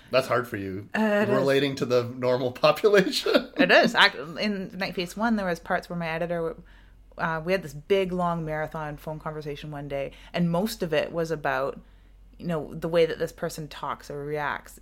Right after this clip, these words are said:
Speaker 2: is not human, and the way that this person thinks. And there was one or two instances where I had to argue, 'cause I'm like, "This is how I would react. I don't care how other people would react." And then you had to, like, rein me in and be like,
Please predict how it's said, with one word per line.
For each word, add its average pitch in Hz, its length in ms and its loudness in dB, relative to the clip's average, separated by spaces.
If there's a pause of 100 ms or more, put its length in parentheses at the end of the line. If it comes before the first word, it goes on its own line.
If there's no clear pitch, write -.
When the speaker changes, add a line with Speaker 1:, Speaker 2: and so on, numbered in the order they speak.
Speaker 2:
is 160 200 -2
not 151 340 -2
human, 151 500 -10
and 156 100 -6
the 160 60 -6
way 165 160 2
that 156 180 -2
this 170 160 -2
person 151 400 -10
thinks. 147 400 -10 (260)
And 185 80 -2
there 190 80 2
was 196 120 -2
one 180 180 2
or 269 80 4
two 170 320 -6 (220)
instances 170 480 -6
where 165 120 -2
I 170 80 2
had 185 100 0
to 165 100 -4
argue, 165 540 -4
'cause - 180 -20
I'm 170 180 -6
like, 156 360 -8 (560)
"This 180 200 8
is 180 140 -4
how 170 160 2
I 180 160 4
would 156 200 -2
react. 123 380 -8
I 185 40 0
don't 202 100 -2
care 190 440 0
how 127 140 -2
other 127 120 -8
people 143 240 -12
would 135 80 -10
react." 131 400 -8
And 160 120 -10
then 160 60 -12
you 156 140 -10
had 151 180 -6
to, 151 120 -4
like, 160 160 -8
rein 170 340 -4
me 160 140 -8
in 170 120 -6
and 160 100 -8
be 151 120 -2
like, 143 220 -6